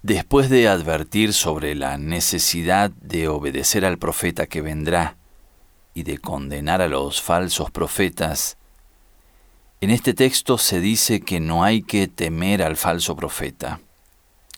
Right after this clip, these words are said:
pero sí saber detectarlo. El profeta verdadero dice cosas que se cumplen, tal vez porque entiende con la inspiración del Señor a qué conduce la falta de sensibilidad y de solidaridad.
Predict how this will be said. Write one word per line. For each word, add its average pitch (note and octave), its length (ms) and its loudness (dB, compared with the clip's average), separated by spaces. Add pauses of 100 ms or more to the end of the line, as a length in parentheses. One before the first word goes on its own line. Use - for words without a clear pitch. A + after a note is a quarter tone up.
(140)
pero D2+ 240 -2
sí G#2+ 320 0
saber D#2+ 400 2
detectarlo. C#2 880 -4 (1040)
El G#2 140 0
profeta C#3 400 0
verdadero G2+ 440 4
dice G#2 300 0
cosas A2 420 0
que - 120 -6
se - 180 -4
cumplen, D2+ 640 -4
tal D#2 180 -2
vez F#2 180 0
porque D#2+ 420 -6
entiende D2+ 680 -6
con D2 380 -8
la C#2+ 100 -8
inspiración D2 680 -4
del F#2 100 0
Señor D#2+ 540 -2 (580)
a D#2 140 -2
qué A2 200 -2
conduce G2 460 0
la E2 80 0
falta F2+ 400 0
de D2+ 140 0
sensibilidad E2 840 0 (100)
y G2 100 -6
de D#2+ 140 -4
solidaridad. C2+ 760 -4